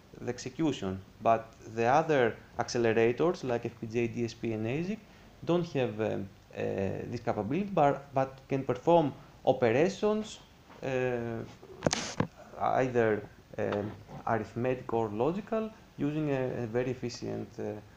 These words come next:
performance effic-, power efficient way. So, uh, a heterogeneous system is a parallel system. In the bibliography, you can see that there are three types. The type one heterogeneity system, um,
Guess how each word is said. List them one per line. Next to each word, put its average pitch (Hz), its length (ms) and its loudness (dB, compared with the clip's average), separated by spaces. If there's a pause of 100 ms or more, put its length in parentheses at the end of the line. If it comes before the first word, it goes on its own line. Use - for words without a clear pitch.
(220)
performance 117 440 -2
effic-, 110 420 -6
power 123 240 8
efficient 117 400 -4
way. 98 240 2 (920)
So, 170 380 6
uh, 107 680 6
a - 20 0
heterogeneous 131 720 2
system 180 400 0
is 131 100 0
a 131 60 -2
parallel 139 360 4
system. 208 440 0 (320)
In 131 100 -2
the 123 80 0
bibliography, 151 640 2
you 143 40 0
can 131 180 -2
see - 120 -6
that 139 180 -2
there 131 120 2
are 127 100 4
three 165 220 0
types. 127 500 2 (500)
The 123 80 -4
type 139 320 2
one 131 320 4 (360)
heterogeneity 120 720 2
system, 123 520 0 (420)
um, 98 400 4